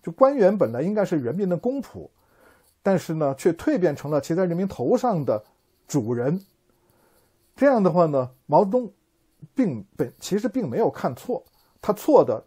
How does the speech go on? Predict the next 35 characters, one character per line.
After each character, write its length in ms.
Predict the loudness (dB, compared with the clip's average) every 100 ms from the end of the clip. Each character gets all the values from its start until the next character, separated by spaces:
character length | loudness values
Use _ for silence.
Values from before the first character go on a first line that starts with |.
| _
是 180 | -6 -2
用 180 | 0 -2
文 220 | -4 0
革 140 | 4
这 100 | 4
种 140 | 2 -4
形 280 | -8 -8 -8
式 240 | -6 -8 -10 _ _ _ _
发 200 | 2 2
动 120 | 0
民 220 | -2 -2
众 160 | -2 -2
起 140 | -2
来 120 | -2
打 260 | -2 -4 -6
碎 280 | -2 2 2
这 100 | 0
个 80 |
机-， 240 | -2 -6 -8
体 240 | -10 -14 -8
系， 280 | -2 -2 -2 -4
造 220 | 2 2
成 160 | 2 -2
了 100 | -4
巨 320 | -4 -4 0
大 180 | 2 0
的 140 | -4
甚 180 | -6 -4
至 100 | -2
是 100 | -4
更 280 | -6 -4 -2
大 180 | 0 0
的 100 | -2
灾 220 | -4 -2
难。 180 | -2 -8